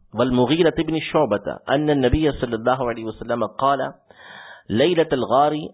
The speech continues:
امر اللہ شجرۃ فنبتت تجاہ النبی صلی اللہ علیہ وسلم فسترته، وامر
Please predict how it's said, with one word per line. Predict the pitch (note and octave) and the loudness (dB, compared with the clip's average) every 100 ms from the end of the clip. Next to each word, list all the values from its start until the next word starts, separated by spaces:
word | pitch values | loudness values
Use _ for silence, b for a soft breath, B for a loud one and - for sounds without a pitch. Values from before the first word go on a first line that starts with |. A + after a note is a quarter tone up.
| - C3 | -4 0
امر | B2+ | 2
اللہ | G#2+ G2+ B2 C3+ C3+ - | 0 0 0 2 -2 -2
شجرۃ | D#3+ C3+ G2+ G#2 B2+ - _ B B B B B | 0 0 0 -2 -4 -8 _ B B B B B
فنبتت | - A#2+ C#3+ F3 F3 F#3+ - - | 0 0 2 0 0 -2 0 0
تجاہ | A#2+ E3 E3 | 2 2 0
النبی | D3 B2+ F3 D#3+ C3+ | 0 0 0 -2 -2
صلی | C3+ A#2 | -2 -2
اللہ | A#2 B2 B2+ | 0 -2 -2
علیہ | G2 A#2 G#2+ | -6 -6 -6
وسلم | G#2+ B2+ C#3 D3 | -4 -2 0 0
فسترته، | C#3 C#3+ E3+ D#3 C#3+ E3 - - - _ B B B B B | 2 0 2 2 2 2 0 -2 -8 _ B B B B B
وامر | G#2+ - E3 F#3 | -2 0 2 2